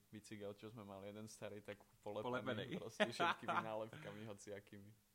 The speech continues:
Speaker 2: Jo, je ten, je jakoby ten design toho, toho jetski je takovej, nevím, no, jak když chodíš na základku a polepíš si notebook nebo pro penál, čímkoliv, cokoliv si polepíš prostě.
Speaker 1: No, ty fialové
Speaker 2: No.
Speaker 1: Hanes veci boli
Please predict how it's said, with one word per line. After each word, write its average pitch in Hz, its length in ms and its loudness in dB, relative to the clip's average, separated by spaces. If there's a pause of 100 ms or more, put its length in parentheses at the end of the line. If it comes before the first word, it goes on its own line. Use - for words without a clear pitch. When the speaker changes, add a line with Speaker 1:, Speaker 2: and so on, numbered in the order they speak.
(440)
Speaker 2:
Jo, 110 140 6
je 131 120 6
ten, 131 240 -2
je 127 80 2
jakoby 131 300 0
ten 127 340 -2
design 120 400 0
toho, 120 320 0 (500)
toho 110 200 -2
jetski 110 400 -6
je 107 60 -2
takovej, 110 560 -4 (200)
nevím, 95 280 -8
no, 92 200 -8 (280)
jak 98 120 -8
když 104 240 -6
chodíš 104 460 -8
na 104 120 -8
základku 107 480 -2
a 104 60 -2
polepíš 104 380 -6
si 104 180 -6 (220)
notebook 113 420 -4
nebo 107 320 -4 (240)
pro 107 140 -4
penál, 113 340 2
čímkoliv, 107 460 -6
cokoliv 107 440 -6
si - 140 -12
polepíš 98 460 -10
prostě. - 340 -20 (280)
Speaker 1:
No, 113 100 -4
ty 117 140 -4
fialové 113 460 4
Speaker 2:
No. 127 60 0
Speaker 1:
Hanes 113 340 0
veci 104 320 -6
boli 107 280 -6